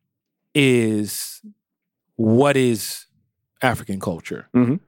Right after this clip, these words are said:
Speaker 1: And I think what's hard about that is Africa's huge.
Speaker 2: Mm-hmm.
Speaker 1: You know what I mean?
Speaker 2: Absolutely.
Speaker 1: So to say African culture is to say what exactly?
Speaker 2: Eh, right. And we can't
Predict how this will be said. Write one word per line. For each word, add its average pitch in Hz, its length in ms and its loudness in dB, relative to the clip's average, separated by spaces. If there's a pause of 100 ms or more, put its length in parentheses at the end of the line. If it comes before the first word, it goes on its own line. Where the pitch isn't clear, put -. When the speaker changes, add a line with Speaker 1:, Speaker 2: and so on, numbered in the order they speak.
(720)
Speaker 1:
And 120 400 0
I 113 60 -6
think 185 240 0
what's 123 140 -2
hard 156 360 2
about 185 300 0
that 196 340 2 (120)
is 131 460 0 (200)
Africa's 151 440 -2
huge. - 500 -8 (240)
Speaker 2:
Mm-hmm. 123 240 2 (760)
Speaker 1:
You 147 100 4
know 151 60 4
what 147 60 2
I 143 40 -4
mean? 156 320 -2 (100)
Speaker 2:
Absolutely. 127 440 2
Speaker 1:
So 147 120 2
to - 120 -4
say 170 240 0
African 131 440 -4
culture 143 340 0
is 113 140 -2
to 120 100 -4
say 123 220 0
what 110 240 0
exactly? 98 440 -2
Speaker 2:
Eh, 160 60 2
right. 160 240 2
And 151 80 0
we 170 100 0
can't 170 280 0